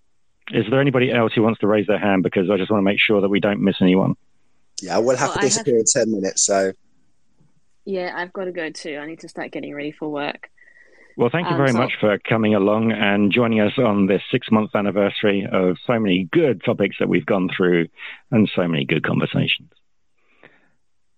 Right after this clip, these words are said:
Speaker 3: Ciao, everybody. It was great seeing some, um, regular faces and, and obviously some new ones.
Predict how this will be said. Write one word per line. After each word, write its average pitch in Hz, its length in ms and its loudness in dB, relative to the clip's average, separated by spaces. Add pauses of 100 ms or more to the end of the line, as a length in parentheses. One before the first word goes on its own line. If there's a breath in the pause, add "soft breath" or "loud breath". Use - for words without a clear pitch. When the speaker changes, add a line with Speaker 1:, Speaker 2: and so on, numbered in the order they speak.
(1200 soft breath)
Speaker 3:
Ciao, 196 400 -6
everybody. 175 680 -4 (200)
It 180 60 -10
was 180 140 -8
great 180 240 -6
seeing 175 280 -6
some, 165 400 -8
um, 151 300 -8
regular 156 380 -4
faces 165 560 -8
and, 160 220 -8
and 156 120 -8
obviously 147 340 -8
some 160 260 -8
new 165 160 -2
ones. 240 400 -4